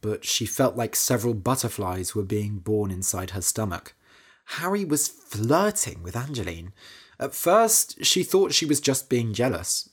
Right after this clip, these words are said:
but she realised she was in no way attracted to this man. It annoyed her because it was unprofessional. Besides, she was the one whose talent had attracted Harry in the first place, wasn't she?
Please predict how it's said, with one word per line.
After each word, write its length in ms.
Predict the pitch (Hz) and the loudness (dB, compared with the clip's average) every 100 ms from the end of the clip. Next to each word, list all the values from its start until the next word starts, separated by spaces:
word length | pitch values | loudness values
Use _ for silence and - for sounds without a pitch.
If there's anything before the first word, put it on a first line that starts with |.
| _ | _
but 200 | 160 151 | 2 4
she 140 | - | 2
realised 540 | 156 170 196 196 180 - | 4 6 6 6 4 2
she 160 | - | 2
was 160 | 143 143 | 4 4
in 140 | 143 | 2
no 140 | 147 214 | 0 2
way 260 | 143 160 | 2 2
attracted 640 | 101 - 147 151 - 101 | 0 -2 -4 -6 -8 -6
to 80 | 98 | -4
this 180 | 95 95 | -4 -4
man. 400 | 104 147 78 - - - - - _ | -4 -6 -8 -12 -18 -18 -18 -20 _
It 160 | - | 2
annoyed 400 | 175 160 190 247 | 4 4 4 4
her 260 | 156 98 90 | 2 -2 -4
because 320 | - 123 143 | -8 -2 0
it 60 | 143 | 2
was 120 | 147 | 2
unprofessional. 840 | 160 156 156 185 190 - 85 - - - - - _ | 0 -2 -4 -2 -2 -4 -8 -16 -20 -20 -20 -20 _
Besides, 580 | 120 - 185 107 80 - - - | 2 2 4 0 -2 -4 -6 -16
she 420 | - - - 220 254 | 2 6 6 6 6
was 220 | 185 - | 6 6
the 100 | 135 | 6
one 240 | 131 139 | 6 4
whose 240 | 117 123 - | 2 2 0
talent 440 | - 165 151 104 | -2 -2 -2 -2
had 120 | 120 | -4
attracted 520 | 107 - 131 120 117 | -2 0 0 0 -4
Harry 320 | 101 127 120 104 | 0 2 2 2
in 100 | 92 | -2
the 60 | |
first 420 | 101 165 208 - | 0 2 4 2
place, 360 | - - - - | -2 -8 -6 -8
wasn't 300 | - - 90 | -4 -6 -2
she? 280 | - 190 | -2 -2